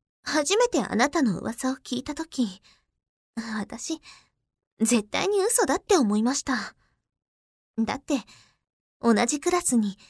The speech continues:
エッチに付き合ってくれる男子がいるんですよ、なんて言われて、信じる方がおかしいでしょ？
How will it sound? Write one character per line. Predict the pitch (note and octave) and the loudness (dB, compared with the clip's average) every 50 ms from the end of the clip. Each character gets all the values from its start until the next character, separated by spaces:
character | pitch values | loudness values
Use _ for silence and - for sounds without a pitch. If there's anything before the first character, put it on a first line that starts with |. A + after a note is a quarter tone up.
| _ _ _ _ _ _ - | _ _ _ _ _ _ 2
エ | C#4 F4+ | 2 2
ッ | A4+ - | 2 2
チ | - G#4+ F4+ | 2 4 4
に | B3 F3+ | 4 2
付 | - - - - - F4+ | 0 -4 -6 0 0 0
き | |
合 | G#4+ | 0
っ | A#4+ | 2
て | - F#4+ | 0 0
く | - C#4+ | 2 2
れ | A3 G#3+ | 2 2
る | G#3+ A#3 | 2 0
男 | G#3+ C4 C#4+ D#4 | 0 2 0 2
子 | D4+ - - | 0 -2 -2
が | A3 F3+ | -4 -4
い | - - - | -4 -4 0
る | C4+ F4 | 2 2
ん | F#4+ F#4 | 2 2
で | E4 | 2
す | C#4 - - | 0 -2 -6
よ、 | G3 - - D4 F4+ G4+ A4+ A#4+ A#4 | -6 -4 -2 0 2 2 4 4 4
な | G4+ D4 | 4 2
ん | A3 | 0
て | - - | -2 -6
言 | - - G#3 | -10 -8 -6
わ | A3 | -2
れ | A#3+ C#4+ | -2 -2
て、 | C#4+ - D4 C#4+ C#4 - - _ _ _ _ _ _ _ _ _ _ - | 0 0 -2 -4 -4 -8 -20 _ _ _ _ _ _ _ _ _ _ -6
信 | - - - - A3 - | -4 -2 -2 -2 -2 -2
じ | B3+ - F#4+ | 0 2 2
る | A4+ A4+ | 2 2
方 | G4+ D4 B3 | 2 0 0
が | G#3 - D3 | 0 0 -4
お | - | -8
か | - - B3+ | -6 -6 -4
し | - - F#4 | -2 -2 -2
い | F#4+ | 0
で | G4+ | 0
し | F4+ - - | 0 -2 -2
ょ？ | F3+ | -2